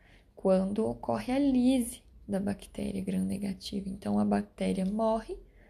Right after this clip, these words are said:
ela se desfaz, portanto, e aí sim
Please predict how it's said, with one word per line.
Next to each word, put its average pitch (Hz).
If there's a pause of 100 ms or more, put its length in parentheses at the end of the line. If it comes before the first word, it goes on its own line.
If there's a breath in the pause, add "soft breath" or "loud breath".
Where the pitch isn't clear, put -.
(140 soft breath)
ela 190
se 185
desfaz, 208
portanto, 285
e 247
aí 247
sim 254